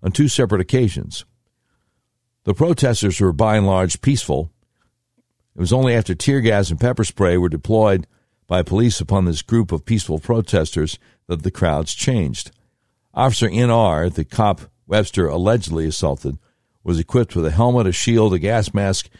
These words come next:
and a full complement of body armor. Protesters who did not attend the protest with a mask or face shield are observed suffering the effects of being gassed and pepper sprayed by police.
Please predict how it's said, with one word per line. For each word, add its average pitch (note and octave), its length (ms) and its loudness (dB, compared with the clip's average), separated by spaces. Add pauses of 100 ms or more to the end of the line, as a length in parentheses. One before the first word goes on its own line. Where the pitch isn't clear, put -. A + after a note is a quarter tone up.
(240)
and G#2 100 -2
a G2+ 60 0
full C#3+ 220 2
complement G#2 500 -2
of D#2+ 140 -4
body A2 280 0
armor. A1+ 360 -6 (1000)
Protesters C#3+ 600 0
who F#2+ 120 0
did E2+ 160 0
not A#2+ 280 2
attend G#2 320 0
the E2 40 -2
protest F2 560 0
with D#2+ 140 -4
a D2+ 60 -2
mask F2 440 -2
or C#2 100 -6
face G2+ 300 -2
shield D2 480 -4 (760)
are F2+ 100 0
observed A2 400 0
suffering B2 480 0
the F#2+ 80 0
effects G#2+ 420 -2
of E2+ 120 -4
being E2+ 240 -2
gassed F#2 440 -2
and D#2 120 -6
pepper B2 240 -4
sprayed C#2+ 360 -4
by D2+ 140 -4
police. G#2+ 500 -6